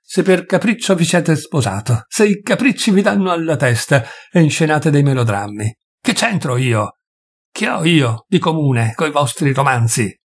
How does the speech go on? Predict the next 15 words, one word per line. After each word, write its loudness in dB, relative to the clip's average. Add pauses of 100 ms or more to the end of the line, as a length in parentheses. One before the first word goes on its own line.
(500)
Lasciatemi -2
in -2
pace, -4 (200)
esercitatevi 0
nella -2
nobile 2
lotta 2
a 2
pugni, 4 (180)
pavoneggiatevi 0
con -2
le 0
idee 2
umanitarie, 2
sonate." 0